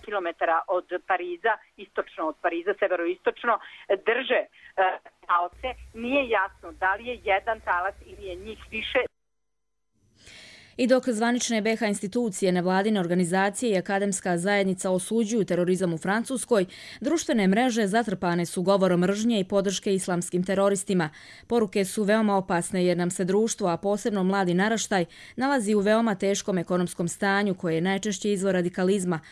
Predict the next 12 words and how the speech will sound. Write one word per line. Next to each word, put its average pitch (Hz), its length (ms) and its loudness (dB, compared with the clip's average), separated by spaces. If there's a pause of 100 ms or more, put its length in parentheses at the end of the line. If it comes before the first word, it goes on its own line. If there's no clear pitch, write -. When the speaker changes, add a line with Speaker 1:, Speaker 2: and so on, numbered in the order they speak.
(160)
Speaker 2:
upozorava 254 600 2
profesor 202 480 -4
Fakulteta 190 600 -2
političkih 180 680 -4
nauka 180 320 -2
u 147 60 -4
Sarajevu 202 580 0
Asim 165 400 -2
Ujkić, 190 400 -2 (260)
pripremio 190 640 0
Stjepan 165 440 -6
Zlikovac. - 560 -12